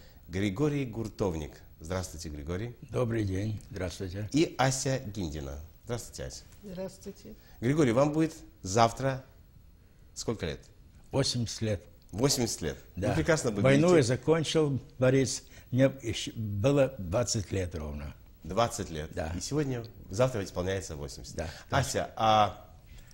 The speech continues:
Speaker 1: вам сколько будет лет?
Speaker 3: Мне двенадцатого июня будет восемьдесят лет. Войну я закончила в Берлине, когда мне было двадцать лет.
Speaker 1: Вы
Speaker 3: Я
Speaker 1: и
Speaker 3: род-
Speaker 1: ровесники, у вас
Speaker 3: Да.
Speaker 1: все как бы
Speaker 3: Да.
Speaker 1: совпадает.
Speaker 2: Да, да.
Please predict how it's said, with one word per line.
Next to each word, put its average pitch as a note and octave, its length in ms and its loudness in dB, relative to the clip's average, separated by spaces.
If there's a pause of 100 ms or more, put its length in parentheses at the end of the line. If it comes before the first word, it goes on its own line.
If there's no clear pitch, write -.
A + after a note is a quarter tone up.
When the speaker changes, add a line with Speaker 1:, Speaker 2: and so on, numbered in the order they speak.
(440)
Speaker 1:
вам G#2 300 2
сколько A#2 280 -6
будет A2+ 220 -4
лет? A#2 160 -4 (200)
Speaker 3:
Мне G3+ 260 2
двенадцатого G3+ 680 -2
июня G#3 600 -2 (320)
будет G3+ 380 -2
восемьдесят G#3 680 -2
лет. F3 340 -4
Войну F#3+ 360 2
я A3+ 220 0
закончила G3 680 -4 (240)
в E3+ 60 -12
Берлине, G3 480 2
когда F#3+ 300 -4
мне F#3+ 160 -4
было F3 280 -6
двадцать E3 560 -10
лет. D#3 200 -14 (1040)
Speaker 1:
Вы G#2 180 0
Speaker 3:
Я F#3 200 4
Speaker 1:
и C3+ 40 6
Speaker 3:
род- C3 80 10
Speaker 1:
ровесники, A2+ 920 2 (180)
у G2+ 40 -2
вас C3 140 2
Speaker 3:
Да. G3 80 0
Speaker 1:
все G#3 200 4
как D3+ 220 0
бы C#3+ 280 2
Speaker 3:
Да. - 120 -12
Speaker 1:
совпадает. G#2+ 720 2
Speaker 2:
Да, B1 140 -6
да. A#1+ 100 -8